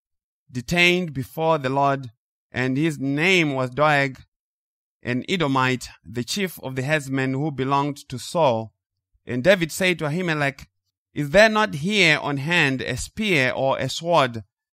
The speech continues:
For I have brought neither my sword nor my weapons with me, because the king's business required haste." So the priest said,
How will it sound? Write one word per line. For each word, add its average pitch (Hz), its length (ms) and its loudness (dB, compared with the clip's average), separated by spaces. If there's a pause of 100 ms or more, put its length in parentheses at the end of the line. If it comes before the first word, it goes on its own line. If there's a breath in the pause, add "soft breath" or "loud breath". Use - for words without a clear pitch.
(500)
For 143 140 2
I 143 120 4
have 139 140 -2
brought 190 300 0
neither 185 380 0
my 143 180 -2
sword 175 460 -2
nor 131 180 -2
my 131 160 -2
weapons 143 580 -2
with 131 140 -8
me, 147 480 -2 (560)
because 151 400 0
the 131 80 -2
king's 233 400 -4
business 127 520 -4
required 139 640 -4
haste." 117 520 -8 (480)
So 131 160 -4
the 127 100 -4
priest 247 260 0
said, 147 380 0